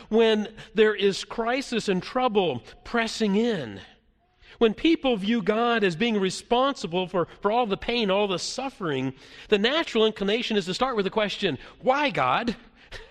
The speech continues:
<laughs> Why is this happening?" And then there's also, a, secondly, an impulse that can be typical,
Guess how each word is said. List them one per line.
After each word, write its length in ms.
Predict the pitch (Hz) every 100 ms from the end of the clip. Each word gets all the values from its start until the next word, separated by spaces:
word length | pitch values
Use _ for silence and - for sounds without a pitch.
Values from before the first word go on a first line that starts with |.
| - -
<laughs> 720 | - - - - - - -
Why 260 | 226 277 320
is 140 | 311
this 140 | 262 247
happening?" 760 | 233 277 294 214 143 123 208 - - _ _ _ _ _ _ _ _ _ _ _ _ - _ _ _ _ _ _ _ _
And 120 | - 254
then 140 | 302
there's 220 | 302 240
also, 480 | 240 233 311 311 269
a, 60 | 226
secondly, 500 | - 302 254 214 226
an 80 |
impulse 760 | 247 349 330 - 196 170 180 -
that 280 | 175 190 180
can 320 | - 202 190
be 440 | 180 170 156 151 135 _ _ _ _ _ _ _ _ _
typical, 640 | 202 180 165 - 147 143